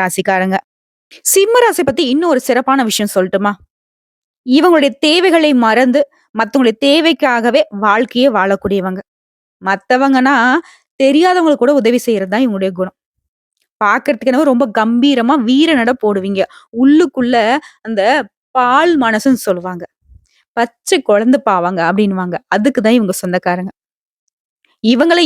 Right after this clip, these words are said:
யாரெல்லாம் எதிரியா நினைக்கிறீங்களோ, உங்களுக்கெல்லாம் ஒரு விஷயம் சொல்றேங்க, இதுக்கெல்லாம் இவங்க ஒர்த்தே இல்ல. உங்களை ஒருத்தங்க யாராவது எதிரியா நினைக்கிறாங்க அப்படின்னா,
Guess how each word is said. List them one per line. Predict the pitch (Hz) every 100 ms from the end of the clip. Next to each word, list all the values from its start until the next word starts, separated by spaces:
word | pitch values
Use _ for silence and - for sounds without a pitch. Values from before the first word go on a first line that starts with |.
| 269
யாரெல்லாம் | 226 294 320 359 254
எதிரியா | 285 320 311
நினைக்கிறீங்களோ, | 214 214 196 190 208 - _ _ 254
உங்களுக்கெல்லாம் | 285 262 240 254
ஒரு | 214
விஷயம் | - 208 -
சொல்றேங்க, | 180 180 180 180 - _ 254
இதுக்கெல்லாம் | 277 247 247 269
இவங்க | 220 190
ஒர்த்தே | 185 - 247 240 202
இல்ல. | 190 196 - - _ _ - - 269
உங்களை | 381 440 415
ஒருத்தங்க | 330 285 262
யாராவது | 233 262 262
எதிரியா | 220 262 262
நினைக்கிறாங்க | 196 220 208 208
அப்படின்னா, | 175 185 185